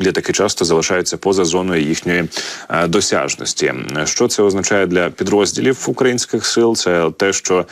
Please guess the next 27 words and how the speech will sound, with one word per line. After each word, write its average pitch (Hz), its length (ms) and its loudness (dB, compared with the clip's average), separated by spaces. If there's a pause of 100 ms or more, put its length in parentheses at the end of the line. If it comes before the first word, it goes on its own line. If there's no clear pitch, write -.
(280)
е, 80 440 -2
стійкість 123 580 0
сьогодні 95 440 0
вимірюється 87 520 2
здатністю 85 480 -2
працювати 90 500 0
під - 160 -4
постійним 90 500 0
авіаційним, 87 580 2 (260)
е, 85 200 2
пресингом, 76 800 -2 (160)
зрештою. 73 720 0
І 107 380 0
от, - 360 -4
е, 78 100 2 (440)
дуже, 104 480 0 (800)
е, 107 80 2
бачимо, 113 440 2
що 107 460 2 (120)
ускладнюють 113 920 0 (340)
ось 92 100 -2
ці - 140 0
каби 101 400 2
роботу 85 340 0
наших 110 380 -2
військових, 107 600 0 (800)
зокрема, 101 540 0